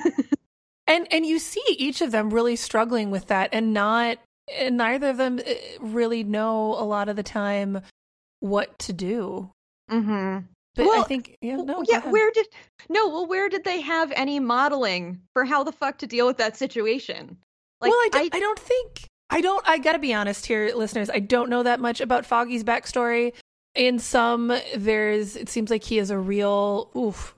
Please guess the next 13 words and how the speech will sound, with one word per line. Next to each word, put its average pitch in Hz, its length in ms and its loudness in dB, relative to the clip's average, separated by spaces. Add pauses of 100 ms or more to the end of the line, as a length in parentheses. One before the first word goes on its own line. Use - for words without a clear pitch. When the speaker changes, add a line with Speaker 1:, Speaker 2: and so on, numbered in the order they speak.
(120)
Speaker 1:
just, - 320 -6
just - 340 -8
a 208 60 0
real 214 360 4
tough - 380 4
relationship 214 580 2
with 202 120 0
his 196 160 0
mom. 180 360 -2 (600)
Speaker 2:
Mm. 226 80 2
Speaker 1:
Um, 226 340 6 (540)
<laughs> 508 320 2
so 349 300 8